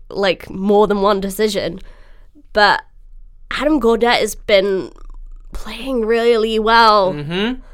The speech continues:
Speaker 1: And he just drives to the net really easily, and he's kind of like that player that we hoped Jake would be, where he's just, like,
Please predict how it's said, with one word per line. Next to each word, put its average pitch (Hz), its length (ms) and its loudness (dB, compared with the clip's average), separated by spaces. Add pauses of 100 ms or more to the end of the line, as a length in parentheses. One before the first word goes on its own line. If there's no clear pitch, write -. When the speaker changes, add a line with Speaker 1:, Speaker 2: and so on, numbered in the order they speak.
(500)
Speaker 1:
And 214 680 2
he - 260 -8
just 233 380 -4
drives 233 400 4
to 240 80 -2
the 226 140 -2
net 220 240 2
really 214 240 2
easily, 196 640 -2
and 190 180 -4
he's 190 120 -10
kind 262 380 -6
of 262 140 -8
like 269 260 -8
that 285 240 -10
player 294 340 -4
that 226 160 -6
we 202 140 -6
hoped - 560 -12
Jake 208 320 -6
would 214 140 -8
be, 180 240 -2
where 165 180 -2
he's 175 320 -10
just, - 300 -10
like, - 360 -10